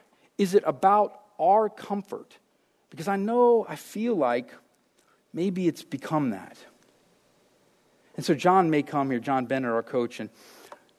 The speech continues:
I'm thankful that he will, and he'll come, and no one is gonna know what he looks like, and I wonder what he's gonna say. If he's a first-time visitor, if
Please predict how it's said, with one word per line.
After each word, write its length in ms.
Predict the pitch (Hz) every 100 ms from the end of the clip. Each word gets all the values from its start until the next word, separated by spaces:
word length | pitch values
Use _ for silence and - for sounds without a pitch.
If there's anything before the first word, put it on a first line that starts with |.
| _ _ _ _ - - 135
I'm 200 | 147 143
thankful 360 | 147 143 135
that 140 | 127 120
he 120 | 117
will, 360 | 107 123 113
and 80 | 110
he'll 120 | 135
come, 340 | 143 147 131 127
and 120 | 110
no 140 | 123
one 180 | 147 147
is 100 | 139
gonna 140 | 139 127
know 140 | 127
what 80 | 120
he 60 |
looks 260 | 117 123 -
like, 280 | 117 117 -
and 100 | -
I 120 | 120 151
wonder 360 | 123 139 123
what 200 | 113 117
he's 160 | 113 104
gonna 200 | 117 101
say. 420 | - 104 98 101 _ _ _ _ _ _ _ -
If 80 |
he's 180 | 127 135
a 60 | 127
first-time 540 | 135 135 - 135 120
visitor, 420 | 113 110 113 101 - - _ _ _ -
if 180 | 123